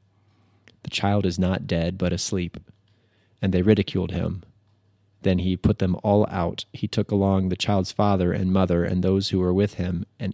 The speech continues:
entered the room where the child was. He took the child by the hand, and he said to her, "Talitha cum," which means, "Little girl, I say to you, arise." The girl,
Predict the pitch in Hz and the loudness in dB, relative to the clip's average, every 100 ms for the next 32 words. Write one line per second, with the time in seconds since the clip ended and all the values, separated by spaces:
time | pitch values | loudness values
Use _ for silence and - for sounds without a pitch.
0 | - 117 123 117 104 104 95 95 90 90 | -4 -4 0 -2 0 0 2 2 0 0
1 | 87 90 95 90 87 85 85 98 - _ | -2 -4 -2 -2 -2 -2 -4 -6 -12 _
2 | _ _ _ _ _ _ _ _ - 98 | _ _ _ _ _ _ _ _ -6 -2
3 | 104 - - 98 95 98 101 87 98 101 | -2 -2 0 2 2 2 0 0 0 0
4 | 95 87 90 - _ - 95 95 - 92 | 0 0 -2 -6 _ -6 -4 -4 -2 -2
5 | - 85 90 87 - _ _ _ _ _ | -2 -2 -2 -2 -6 _ _ _ _ _
6 | - 90 98 104 117 117 - - 95 98 | -4 0 0 0 0 0 -2 0 0 0
7 | 92 - _ _ _ - - 98 92 90 | -6 -12 _ _ _ -6 -2 0 2 0
8 | - 101 98 101 98 101 - - 92 90 | -4 -4 0 2 0 -2 -4 0 2 2
9 | 90 90 98 90 - 95 - 95 95 92 | -2 -4 -8 -6 -4 -4 -4 -4 -2 -2
10 | - 92 87 87 85 90 - - _ _ | -2 -2 0 -2 -4 -6 -8 -12 _ _
11 | _ _ _ _ _ _ _ _ _ - | _ _ _ _ _ _ _ _ _ -2
12 | 98 101 107 117 | 4 8 8 6